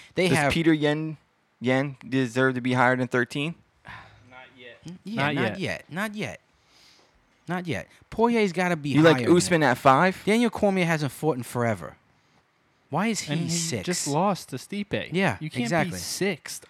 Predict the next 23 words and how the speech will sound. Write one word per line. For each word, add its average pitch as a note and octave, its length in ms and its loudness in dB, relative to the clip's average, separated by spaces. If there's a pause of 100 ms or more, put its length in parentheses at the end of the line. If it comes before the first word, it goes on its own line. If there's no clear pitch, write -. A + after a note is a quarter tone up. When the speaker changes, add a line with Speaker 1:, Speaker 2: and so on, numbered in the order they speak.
(260)
Speaker 1:
Kamaru G#3+ 320 4
Speaker 3:
Pound F3 100 6
Speaker 1:
Usman, F#3 360 0
Speaker 3:
for - 60 -12
pound. D#3+ 360 -8
Speaker 1:
right? C3+ 200 0
Kamaru G#3+ 340 -2
Usman, F3+ 380 -4
yes, D#3 320 0
but C#3 180 -6
he E3+ 120 -6
just C#3+ 360 -6
lays. C#3 520 -8
He C3+ 200 -14
laid D3+ 320 -2
on F#2 140 -4
a F2 60 -14
couple F#2 280 -8
people F#2+ 340 -10
to F#2+ 100 -6
get F#2+ 220 -8
those A#2 260 -2
wins. F#2 360 -12